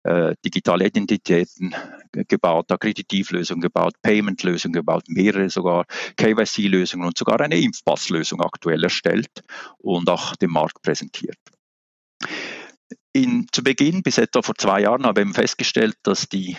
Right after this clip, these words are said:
technologischen Grenzen von Blockchain, äh, relativ schnell erreicht werden und, worden sind und dass noch vieles offen war und vieles noch in den Kinderschuhen steckte.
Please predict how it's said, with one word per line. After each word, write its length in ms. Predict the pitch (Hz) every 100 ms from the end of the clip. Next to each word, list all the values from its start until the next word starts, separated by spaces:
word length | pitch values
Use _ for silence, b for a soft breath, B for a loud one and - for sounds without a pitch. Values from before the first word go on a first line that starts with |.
| -
technologischen 680 | - 98 104 101 - - -
Grenzen 440 | 98 101 - -
von 160 | - 92
Blockchain, 680 | 98 - - - 120 160 170 B B B B B B -
äh, 260 | 95 92 92 -
relativ 320 | 104 101 -
schnell 240 | - 101
erreicht 460 | 92 80 92 - -
werden 340 | 127 131 -
und, 400 | 135 98 95 -
worden 320 | 95 95 107 123
sind 300 | 117 117 -
und 520 | 101 92 90 - -
dass 120 | 90
noch 140 | 95 -
vieles 360 | 110 110 -
offen 380 | - - - 82
war 240 | 73 62 64 - _ _ -
und 320 | 85 90 -
vieles 300 | 110 117 -
noch 100 | 101
in 80 | 90
den 100 | 85
Kinderschuhen 520 | 92 92 104 95 90
steckte. 540 | - - - - -